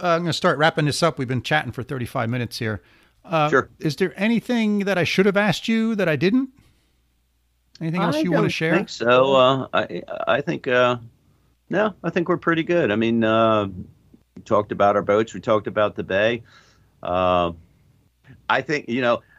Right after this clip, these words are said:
Speaker 2: so I, I sort of, I, I don't know if you've been on Jeff Wettig's podcast yet or not, but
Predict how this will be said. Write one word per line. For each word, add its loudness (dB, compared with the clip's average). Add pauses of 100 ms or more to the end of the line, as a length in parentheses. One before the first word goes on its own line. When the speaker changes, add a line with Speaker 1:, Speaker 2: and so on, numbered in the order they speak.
(320)
Speaker 2:
so -2 (960)
I, 0 (680)
I 0
sort -2 (140)
of, -
I, -6
I 0 (140)
don't -4
know 2
if -4
you've -4
been 0
on 2
Jeff 0
Wettig's -2
podcast -2
yet -4
or -4
not, -2
but -4